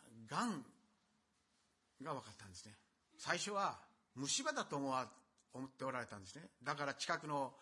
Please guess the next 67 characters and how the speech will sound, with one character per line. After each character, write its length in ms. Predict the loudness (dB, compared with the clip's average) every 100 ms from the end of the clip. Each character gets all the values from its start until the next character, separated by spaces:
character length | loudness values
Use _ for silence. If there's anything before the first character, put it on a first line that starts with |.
| -4
歯 100 | 2
医 40 | 4
者 100 | 2
さ 140 | 0
ん 40 | -2
に 60 |
行 80 | -2
っ 40 |
て、 280 | -4 -4 -4 -6 -20 -20 -6
二 140 | -2 2
度、 200 | 2 2
三 280 | 2 2
度 80 | 2
と 80 | -2
言 100 | -4
っ 20 |
た 140 | -2 0
け 80 |
れ 60 | 0
ど 100 | -2
も、 80 | -4
「い 80 | -2
や 440 | 2 6 8 8
ー、 20 | 8
何 220 | 2 0
も 140 | -2
問 120 | 0
題 160 | 2 2
な 100 | 2
い 40 |
で 80 | 0
す 140 | -2 -2
よ。 100 | -2
お 60 |
そ 80 | 2
ら 100 | 0
く 100 | 2
歯 160 | 6 6
を 60 | 6
抜 80 | -2
い 40 |
た 100 | -2
後 180 | -2 -2
の 80 | -6
い 80 | -6
ろ 100 | -6
ん 100 | -2
な 140 | -2
こ 120 | -2
の 80 | -6
痛 200 | 0 0
み 60 | 0
が 60 | 0
ま 120 | 0
だ 60 | 2
神 200 | 0 0
経 100 | 0
に 40 |
残 180 | 0 -2
っ 40 |
て 100 | -4
る 80 | -4
ん 40 |
で 100 | 0
し 60 | 4
ょ 100 |
う」 40 | 2